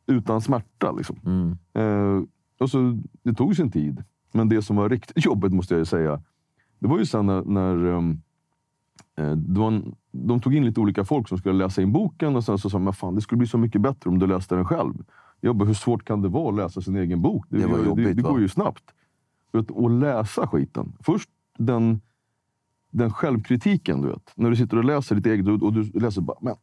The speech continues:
Speaker 1: kom igen, vad är det för språk? Din högtravande lallare, vem tror att du är? Karl Marx, eller?" Det är så bara, ah. Självkritiken blir så liksom... Ja, man blir hård mot sig
Speaker 2: Påtaglig,
Speaker 1: själv.
Speaker 2: ja.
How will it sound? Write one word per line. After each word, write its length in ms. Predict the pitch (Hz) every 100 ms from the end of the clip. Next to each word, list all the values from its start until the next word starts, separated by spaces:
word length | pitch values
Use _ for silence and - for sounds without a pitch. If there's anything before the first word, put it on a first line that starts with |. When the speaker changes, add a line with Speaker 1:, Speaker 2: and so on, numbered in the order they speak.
| -
Speaker 1:
kom 240 | - 127 123
igen, 440 | 117 139 123 110
vad 80 | 120
är 40 |
det 60 | 113
för 100 | 117
språk? 500 | - - 139 110 -
Din 140 | 117
högtravande 960 | 110 139 120 107 - 127 127 113 110 110
lallare, 520 | 117 127 110 131 113
vem 240 | 113 113
tror 380 | 107 139 131 123
att 160 | 123 -
du 240 | 135 147
är? 100 | 113
Karl 220 | 80 127 117
Marx, 460 | 143 147 80 -
eller?" 180 | 71 76
Det 80 | 101
är 20 |
så 100 | 101
bara, 120 | 95
ah. 280 | 135 135 92 - _ _ _ _ _ _ _ -
Självkritiken 640 | 147 120 127 151 143 120
blir 100 | 113
så 100 | 120
liksom... 420 | 110 110 107 101 - - _ _ - 87 - -
Ja, 200 | - -
man 260 | 113 123 156
blir 100 | 139
hård 180 | 165 110
mot 200 | 101 78
sig 80 |
Speaker 2:
Påtaglig, 240 | 113 123 78
Speaker 1:
själv. 80 | 71
Speaker 2:
ja. 200 | 82